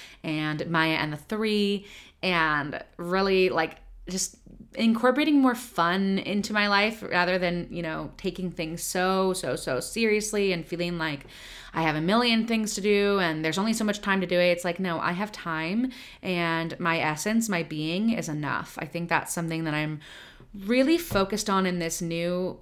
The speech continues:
new, like, spring season and just this phase of my life right now where it's like,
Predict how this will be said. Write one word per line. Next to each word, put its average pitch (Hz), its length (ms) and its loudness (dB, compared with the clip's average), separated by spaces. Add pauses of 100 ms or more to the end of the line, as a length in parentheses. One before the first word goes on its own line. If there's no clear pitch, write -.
new, 190 580 0
like, - 220 -4
spring 208 480 -2
season 214 540 0
and 170 160 0
just 165 240 -2
this 170 180 -6
phase 170 300 0
of 190 160 -2
my 170 160 0
life 160 320 -4
right 220 160 -2
now 262 260 2
where 208 220 2
it's 185 160 -2
like, 175 300 0